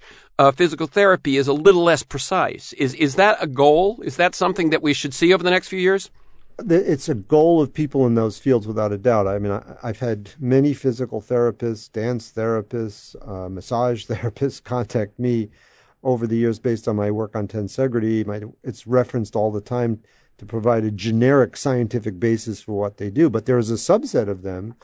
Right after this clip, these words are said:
Speaker 2: that have been developing instrumentation and devices to quantify the forces they apply and how they're distributed over long distances and how they impact biochemistry. Uh, Hel-, Helene Langevin s-,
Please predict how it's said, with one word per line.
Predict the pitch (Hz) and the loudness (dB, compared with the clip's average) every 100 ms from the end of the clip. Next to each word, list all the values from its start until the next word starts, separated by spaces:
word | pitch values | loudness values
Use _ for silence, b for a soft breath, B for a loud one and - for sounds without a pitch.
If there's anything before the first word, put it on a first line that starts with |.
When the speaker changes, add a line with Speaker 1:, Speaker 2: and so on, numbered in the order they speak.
| b b b | b b b
Speaker 2:
that | 135 | 2
have | 139 | 2
been | 139 131 | 4 2
developing | 127 151 160 135 151 | 4 4 4 2 2
instrumentation | 139 160 - 156 151 156 165 - 160 | 2 2 -2 -2 -2 0 0 -2 -4
and | 151 147 | -4 -2
devices | 131 139 156 147 143 | 2 2 0 -6 -8
to | - | -10
quantify | - - - 147 143 143 - 135 131 139 135 b b b | -12 -12 -4 -4 -4 -6 -2 0 2 2 0 b b b
the | - | -8
forces | 135 151 147 147 135 | -4 2 2 2 -2
they | 127 131 | 2 2
apply | 127 127 123 123 | 2 2 2 4
and | 120 | 2
how | 110 127 135 | 0 0 2
they're | 131 | 2
distributed | 120 120 - 131 123 123 | 0 -4 -2 0 0 2
over | 123 113 | 2 0
long | 113 117 120 117 | 2 2 2 0
distances | 107 120 - 120 113 120 117 113 | -4 -6 -6 -8 -6 -4 -4 -4
and | 113 107 | -4 -4
how | 113 117 | -4 -4
they | 117 107 b b b | -4 -6 b b b
impact | 151 143 139 123 117 - | 2 2 2 -2 -2 -4
biochemistry. | 117 120 113 127 117 113 - 123 117 127 | 0 0 0 -2 -2 -4 -4 0 0 0
Uh, | - 120 139 151 _ _ _ - | -4 -8 -8 -14 _ _ _ -14
Hel-, | 107 165 165 - - | -2 0 0 -6 -4
Helene | 135 147 143 131 | 2 4 6 4
Langevin | 123 120 139 139 127 110 107 | 2 0 0 0 -2 -2 -2
s-, | 107 - | -4 -10